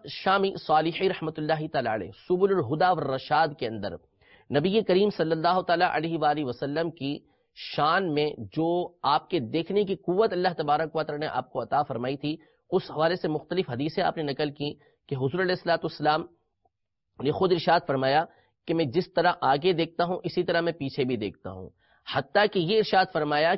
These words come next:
کہ مجھ پر جو ہے وہ تمہارا رکوع اور تمہارا خشوع، یعنی تم جو رکوع کر رہے ہو، ہوتے ہو، میں آگے ہوتا ہوں تو تمہارا رکوع کس طرح ہوتا ہے وہ بھی مجھ سے چھپا ہوا نہیں ہے، اور تمہارے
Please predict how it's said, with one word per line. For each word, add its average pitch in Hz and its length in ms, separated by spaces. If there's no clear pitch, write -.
کہ 185 200
مجھ 156 320
پر 240 140
جو 160 160
ہے 156 180
وہ 175 100
تمہارا 170 460
رکوع 147 520
اور 170 180
تمہارا 180 400
خشوع، 196 440
یعنی 160 220
تم 185 180
جو 185 120
رکوع 160 320
کر 202 160
رہے 208 140
ہو، 190 120
ہوتے 180 240
ہو، 170 180
میں 190 220
آگے 190 260
ہوتا 180 260
ہوں 196 140
تو 202 140
تمہارا 165 360
رکوع 139 300
کس 208 180
طرح 196 180
ہوتا 185 280
ہے 208 100
وہ 143 160
بھی 226 100
مجھ 220 140
سے 220 140
چھپا 185 300
ہوا 208 140
نہیں 190 200
ہے، 220 60
اور 196 140
تمہارے 185 300